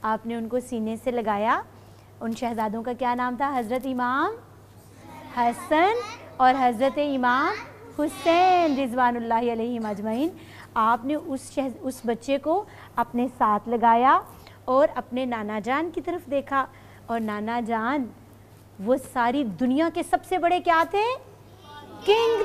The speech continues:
تھے۔ آپ نے فوراً، آپ نے بھی اس بچے کو ساتھ لگایا اور اس کی فنگر پکڑ کر اپنے گھر لے گئے اور وہاں گھر میں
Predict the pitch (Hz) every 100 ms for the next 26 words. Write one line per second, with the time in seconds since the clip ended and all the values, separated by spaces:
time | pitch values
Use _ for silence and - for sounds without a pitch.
0 | 320 403 392 381 349 294 - - - -
1 | 233 247 277 277 277 277 311 349 370 311
2 | 247 254 285 294 302 - 262 311 285 311
3 | - 254 262 302 285 294 339 415 - -
4 | - 302 311 311 311 - - 349 381 381
5 | - 311 285 285 330 330 - 277 311 311
6 | 320 330 262 254 254 269 208 233 214 202
7 | 185 - - - - - - - - -
8 | - - - - 247 254 240 254 262 277
9 | 277 269 254 285